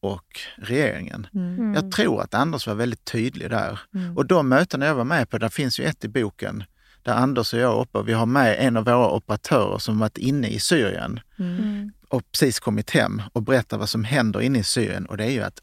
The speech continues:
Speaker 1: alla är i rörelse.
Speaker 2: Mm.
Speaker 1: Det är miljoner
Speaker 3: Ah,
Speaker 1: människor som
Speaker 3: just
Speaker 1: rör
Speaker 3: det.
Speaker 1: på sig.
Speaker 2: Mm.
Speaker 1: Så vi säger ju detta någon gång i september, att
Speaker 3: Mm.
Speaker 1: vi ser detta.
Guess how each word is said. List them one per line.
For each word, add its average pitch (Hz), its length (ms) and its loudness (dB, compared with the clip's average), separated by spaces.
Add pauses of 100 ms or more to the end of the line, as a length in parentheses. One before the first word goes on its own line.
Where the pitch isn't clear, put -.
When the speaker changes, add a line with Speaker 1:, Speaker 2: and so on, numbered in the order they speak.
Speaker 1:
alla 127 440 -8
är 90 100 -8
i 95 140 -6
rörelse. 104 540 -6 (520)
Speaker 2:
Mm. 202 120 2
Speaker 1:
Det 165 60 2
är 110 40 0
miljoner 113 640 4
Speaker 3:
Ah, - 20 -2
Speaker 1:
människor 120 380 0
som 104 140 -4
Speaker 3:
just 101 120 -2
Speaker 1:
rör 104 160 0
Speaker 3:
det. 101 140 -4
Speaker 1:
på 101 60 -6
sig. - 260 -12
Speaker 2:
Mm. 180 140 -4 (360)
Speaker 1:
Så 139 140 0
vi 123 160 2
säger 131 420 2
ju 110 60 2
detta 170 280 0
någon 120 140 2
gång 104 200 0
i 104 60 -6
september, - 600 -6
att - 100 -12
Speaker 3:
Mm. 190 140 -8 (520)
Speaker 1:
vi 107 100 -6
ser 120 340 -2
detta. - 380 -6